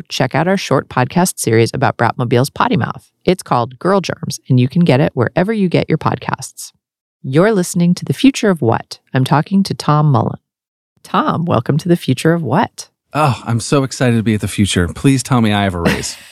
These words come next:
Speaker 1: <laughs> I don't know. I can't see that.
Speaker 2: Damn it.
Speaker 1: <laughs> My crystal ball is not that good.
Speaker 2: All right.
Speaker 1: I wish.
Speaker 2: <laughs> Thanks for having me.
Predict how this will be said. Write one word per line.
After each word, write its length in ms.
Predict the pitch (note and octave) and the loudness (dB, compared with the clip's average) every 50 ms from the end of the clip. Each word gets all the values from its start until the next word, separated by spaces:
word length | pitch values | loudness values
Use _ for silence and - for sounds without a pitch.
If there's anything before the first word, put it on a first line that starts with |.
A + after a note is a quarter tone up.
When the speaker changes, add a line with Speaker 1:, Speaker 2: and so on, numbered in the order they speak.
| - - - - - - - | -20 -20 -20 -20 -20 -10 -6
Speaker 1:
<laughs> 0 | |
I 1400 | - G3 - _ F#3+ G3 - - F#3 F#3 - _ - G3 - _ _ - G#3+ C#4+ D#4+ - - - - F#3+ - - D3 | -6 -6 -4 _ -6 -6 -6 -6 -8 -8 -6 _ -8 -8 -8 _ _ -16 -16 -14 -14 -16 -18 -18 -20 -18 -10 -6 -4
don't 120 | D#3 E3 | -2 0
know. 220 | E3+ D3+ C#3 - - | 0 0 0 -2 -2
I 80 | - D#3 | -4 -4
can't 220 | - D#3+ D3+ D3+ | -2 -2 -2 0
see 160 | - D#3+ D#3 | 0 0 0
that. 200 | - - - - _ _ _ _ _ - E3+ - - - | 0 -2 -6 -10 _ _ _ _ _ -12 -12 -12 -4 0
Speaker 2:
Damn 340 | G3 G3 F#3 G#3 A#3 G#3+ F#3+ | 0 0 2 2 0 0 0
it. 220 | C3+ - - - | -2 -4 -6 -4
Speaker 1:
<laughs> 20 | |
My 80 | D#3+ E3 | -4 -2
crystal 320 | - - - - - D#3+ | -2 -2 -4 -2 -4 -2
ball 260 | E3 D#3 D3 C#3+ C#3+ C#3 | 0 0 0 0 0 -2
is 120 | C#3+ D3+ | -4 -2
not 200 | D3 C#3 C#3 - | -2 -2 -2 -2
that 160 | - D3+ C#3 | -2 -2 -2
good. 260 | - - A2 - - - _ _ _ _ _ _ _ | -2 -2 -4 -4 -8 -12 _ _ _ _ _ _ _
Speaker 2:
All 120 | B2+ C3 B2+ | 0 2 2
right. 280 | A#2 G2+ F2+ E2+ E2 - _ | 2 2 0 -2 -6 -8 _
Speaker 1:
I 100 | - C3 | -4 -4
wish. 340 | C3 C3 B2+ - - - - | -2 -2 -2 -4 -6 -4 -4
Speaker 2:
<laughs> 760 | - - - - G3 - - G3+ - _ - F3 - _ _ | -4 -2 0 0 -2 -2 -2 -4 -4 _ -4 -6 -6 _ _
Thanks 200 | D3 C3+ C3+ - | 0 0 2 2
for 100 | C#3 B2+ | 2 0
having 260 | A2+ A#2 A2+ G#2+ F#2+ | 0 0 0 0 0
me. 160 | F#2+ F#2 F#2 | -2 -2 -4